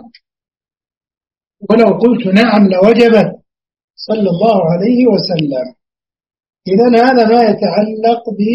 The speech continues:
بوجوبه وحكمه، وجوبه وحكمه. قال المصنف رحمه الله في شرح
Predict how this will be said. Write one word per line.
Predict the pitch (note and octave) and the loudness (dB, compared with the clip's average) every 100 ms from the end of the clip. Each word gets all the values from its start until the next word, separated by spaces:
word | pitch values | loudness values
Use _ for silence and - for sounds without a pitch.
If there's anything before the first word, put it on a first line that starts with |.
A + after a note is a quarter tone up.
| C4 C4 B3+ _ _ _ _ _ _ _ | -2 -4 -12 _ _ _ _ _ _ _
بوجوبه | F#3 F#3+ A3 B3+ G#3 G3 G3+ | -6 -2 0 0 0 0 0
وحكمه، | F#3+ - C#4 C4 A#3+ F3+ - _ _ _ _ _ _ _ _ _ _ _ _ _ _ E3+ | 0 -2 -4 0 0 0 -4 _ _ _ _ _ _ _ _ _ _ _ _ _ _ -16
وجوبه | D#3+ G3 A#3 G#3+ G#3+ G#3+ A#3 C4 C4+ C#4 | -6 -2 -2 -2 -2 -2 0 -2 -6 -8
وحكمه. | G3+ A3+ A#3+ A#3+ - G3+ G#3+ - F3 F3+ A#3 A3 G#3+ E3+ D#3+ - _ _ _ _ _ _ _ _ _ _ _ | -4 -2 -4 -8 -8 -4 -4 -6 -10 -4 0 0 0 -2 -4 -10 _ _ _ _ _ _ _ _ _ _ _
قال | G#3+ C4+ D4 | -2 0 2
المصنف | B3+ A3+ - G3 G3 G3 G3 - - B3+ C4+ B3 A3 | 0 0 -6 -8 -6 -8 -10 -8 -4 -2 -2 -2 -2
رحمه | G3 G3+ F#3 | -2 -2 -4
الله | F3+ F3+ G#3 B3+ - - _ | -4 0 0 0 -4 -14 _
في | G#3 G#3 G3+ - _ - | -2 0 0 -4 _ -10
شرح | G#3+ A#3+ - | -4 -4 -4